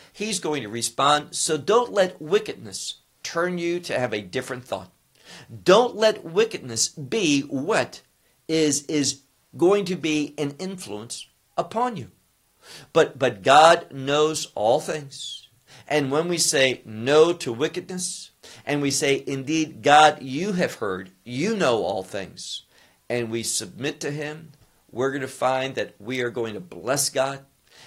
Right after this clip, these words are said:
And our praise, he's not going to, to remove, cast away, reject. And it says, his grace, that chesed, it is going to be the foundation of who we are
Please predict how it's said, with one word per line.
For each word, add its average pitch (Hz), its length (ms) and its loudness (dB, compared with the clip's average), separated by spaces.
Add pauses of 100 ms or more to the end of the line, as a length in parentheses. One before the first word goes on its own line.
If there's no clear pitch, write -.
(160)
And 127 280 -4
our 147 240 6
praise, 151 800 -4
he's 127 320 -6
not 139 300 0
going 139 300 -4
to, 120 380 -4 (220)
to 123 200 -4
remove, 127 640 -2
cast 139 380 0
away, 135 440 -2
reject. 123 680 -4 (480)
And 120 140 -4
it 104 120 -6
says, 110 380 -2 (180)
his 135 460 2 (100)
grace, 101 680 -8 (500)
that 120 240 -2 (100)
chesed, - 520 -2 (640)
it 175 160 6
is 208 180 2
going 165 240 -2
to 120 60 -4
be 101 440 -6
the 123 160 0
foundation 135 800 0
of 110 160 -6
who 214 360 -6
we 196 340 -6
are 113 400 0